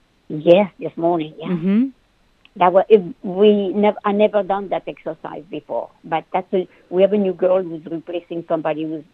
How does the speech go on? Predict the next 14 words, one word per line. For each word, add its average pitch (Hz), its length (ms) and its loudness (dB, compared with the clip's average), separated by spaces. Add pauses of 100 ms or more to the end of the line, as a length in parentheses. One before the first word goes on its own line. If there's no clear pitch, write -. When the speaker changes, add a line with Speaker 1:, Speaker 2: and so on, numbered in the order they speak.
Speaker 1:
uh, - 300 -8
on 160 180 -10
vacation 165 540 -8
for 117 120 -8
the - 80 -6
time 160 240 -8
being. 180 320 -4 (560)
So 175 320 4 (440)
she's 208 240 -6
really 202 400 -2
good. 175 280 -4
I - 100 -4
mean, 160 200 -10 (120)
she's 175 220 -8